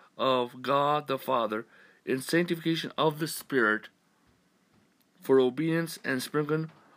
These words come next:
of the blood of Jesus Christ." Amen. Wow. See, the, the whole entire work of Calvary was awesome.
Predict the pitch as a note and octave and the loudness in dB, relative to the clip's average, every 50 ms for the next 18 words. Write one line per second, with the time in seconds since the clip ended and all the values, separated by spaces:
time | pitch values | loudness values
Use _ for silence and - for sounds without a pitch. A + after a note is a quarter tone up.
0 | _ _ - - B2+ B2 B2 B2 A#2+ A#2 A2+ A2+ B2 B2+ C3 C3 C#3 C#3+ C#3+ B2+ | _ _ -4 -4 -4 -4 -4 -4 -4 -4 -2 0 0 2 4 4 2 2 0 -2
1 | - _ A2+ A#2+ A#2+ A#2+ A#2 A#2+ A#2 - A#2+ A#2+ B2 A#2+ B2 - - - B2+ A#2 | -6 _ -4 -2 -2 -2 -4 -6 -6 -6 -4 -2 -2 -2 -4 -6 -6 -8 -6 -6
2 | G2+ F#2 - - - A2+ A#2 B2+ C3 C3+ C#3 - - - - - - - - _ | -6 -8 -10 -12 -14 -12 -10 -10 -8 -8 -10 -12 -14 -20 -20 -20 -20 -20 -20 _
3 | - F3+ G#3+ G#3+ G3 - - - - - - - - _ _ _ _ _ _ _ | -10 -8 -6 -6 -4 -4 -6 -6 -10 -14 -18 -20 -20 _ _ _ _ _ _ _
4 | - - - - F#3+ F#3+ F#3 F3+ F3+ _ _ - _ _ - - - _ - - | -18 -8 -2 0 2 2 2 0 -2 _ _ -20 _ _ -20 -20 -20 _ -20 -20
5 | - - _ _ _ _ - C#3+ D3 D3 C#3+ C#3 - - - - _ _ _ - | -20 -20 _ _ _ _ -8 -4 -4 -4 -4 -4 -8 -18 -20 -20 _ _ _ -10
6 | C#3 C3+ C#3+ F3 G3+ A3 G#3+ G3+ F#3+ F3 - F3+ F3+ F3 E3+ D#3 D#3 E3 F3 F#3 | -10 -6 -4 -2 0 2 2 2 2 2 0 0 0 0 0 0 0 0 0 0
7 | - E3+ D3+ - - - E3+ E3 D3+ C#3 C#3 C3+ A#2+ A#2+ - - _ _ _ _ | -2 -6 -8 -6 -6 -6 -4 -4 -4 -4 -4 -6 -6 -6 -8 -14 _ _ _ _
8 | _ _ _ _ _ _ _ _ _ _ _ _ _ _ _ _ _ _ _ _ | _ _ _ _ _ _ _ _ _ _ _ _ _ _ _ _ _ _ _ _
9 | _ _ _ - - - - _ _ _ _ _ _ _ _ - - - _ _ | _ _ _ -16 -16 -16 -18 _ _ _ _ _ _ _ _ -20 -20 -20 _ _
10 | _ - - - - _ _ - C3+ B2+ B2 C3 A#2 F#2 D3 D3+ D#3 C#3+ - - | _ -20 -20 -20 -20 _ _ -6 -4 -2 -2 0 0 0 2 0 0 0 -2 -6
11 | G#2 G#2+ - - | -8 -8 -10 -14